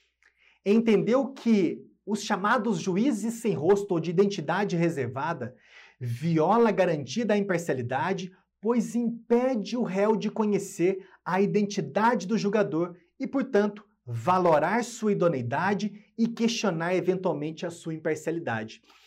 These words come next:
Não temos essa figura no Brasil de juiz sem rosto. A Lei doze mil seiscentos e noventa e quatro de dois mil e doze, quando permitiu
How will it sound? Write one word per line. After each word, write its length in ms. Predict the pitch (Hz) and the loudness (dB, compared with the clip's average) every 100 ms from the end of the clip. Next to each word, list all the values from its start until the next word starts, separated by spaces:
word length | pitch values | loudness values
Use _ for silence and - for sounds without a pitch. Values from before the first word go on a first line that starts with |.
| _ - - | _ -20 -10
Não 360 | 139 160 196 | -4 2 2
temos 480 | 202 - 208 240 190 | 2 2 2 4 4
essa 220 | 202 196 | 2 2
figura 380 | 196 160 131 175 | -2 -4 -2 0
no 100 | 180 | 0
Brasil 380 | 165 139 110 170 | 0 0 0 -4
de 140 | 170 | -2
juiz 320 | 175 196 170 185 | -2 -2 -2 -2
sem 180 | 202 | -4
rosto. 360 | 120 139 - - _ _ - - - - | -4 -6 -10 -18 _ _ -20 -20 -12 -2
A 160 | 156 | 0
Lei 300 | 147 147 220 | 2 4 2
doze 520 | 202 156 175 170 131 147 | 2 0 0 0 -2 -6
mil 460 | 139 202 285 247 - | -4 -2 -2 -6 -10
seiscentos 560 | - - 175 - 185 180 | -20 -4 -2 0 -2 -2
e 60 | 170 | 0
noventa 340 | 143 156 147 | 0 0 -4
e 60 | 127 | -4
quatro 360 | 170 185 190 | 0 0 0
de 120 | 143 | -4
dois 240 | 147 151 123 | 0 0 0
mil 100 | 135 | -2
e 40 | |
doze, 420 | 117 131 156 - - - - - _ _ _ _ _ _ _ _ _ | 0 2 0 -2 -16 -20 -20 -20 _ _ _ _ _ _ _ _ _
quando 500 | - 240 285 247 170 | -2 -2 -2 -4 -4
permitiu 800 | 202 226 202 120 123 185 202 117 | 0 0 0 -4 -8 -6 -6 -6